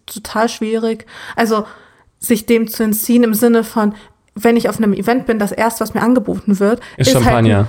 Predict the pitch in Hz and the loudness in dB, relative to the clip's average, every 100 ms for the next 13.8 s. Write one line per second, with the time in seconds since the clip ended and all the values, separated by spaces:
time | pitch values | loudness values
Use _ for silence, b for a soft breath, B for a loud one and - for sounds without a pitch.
0 | - 262 254 247 254 254 233 208 - 247 | 2 0 2 0 0 2 0 0 2 2
1 | 254 233 240 233 226 - 262 240 127 117 | 2 -2 -2 0 -2 -2 -2 2 4 4
2 | 123 127 B - 214 220 220 220 214 B | 2 -2 B -6 -2 -2 -4 -8 -12 B
3 | B - 226 - 254 269 262 - 208 220 | B -2 -2 0 0 0 -6 -2 0 0
4 | 233 214 214 220 220 214 b b b b | -2 -2 -6 -4 -6 -8 b b b b
5 | b _ - 226 226 202 - - 523 220 | b _ -6 -4 -2 -4 -10 -16 -6 -4
6 | 220 - 196 196 - 190 - 196 202 196 | -4 -2 -2 -2 -4 -8 -4 -2 -2 -4
7 | 190 - 190 185 202 311 330 311 208 190 | -4 0 2 2 2 2 2 2 2 2
8 | 190 185 185 - - 196 196 185 262 262 | 2 0 -2 -4 -4 -4 -2 0 0 -2
9 | - 214 196 - - - _ 202 208 190 | -6 -6 -6 -6 -14 -20 _ 0 2 0
10 | 190 196 196 190 202 196 233 233 220 220 | -2 -2 -2 0 2 2 2 -2 -4 -6
11 | - 208 190 185 196 180 185 214 226 185 | -6 -4 -4 -4 -2 -2 0 0 0 -2
12 | - 247 B B B B - - 190 190 | -4 -6 B B B B -14 -6 -2 -2
13 | 190 196 196 196 190 185 180 220 | -2 -4 -2 -2 0 0 0 0